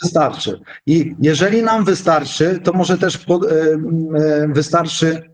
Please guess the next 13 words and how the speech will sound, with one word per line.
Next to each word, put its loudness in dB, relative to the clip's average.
e, 2
zrozumieć 0
tą 2
błędną, 0
e, 2
decyzję, 2
którą -2
podjęli, -2
e, 0
politycy 0
Unii 2
Europejskiej. -2
E, 4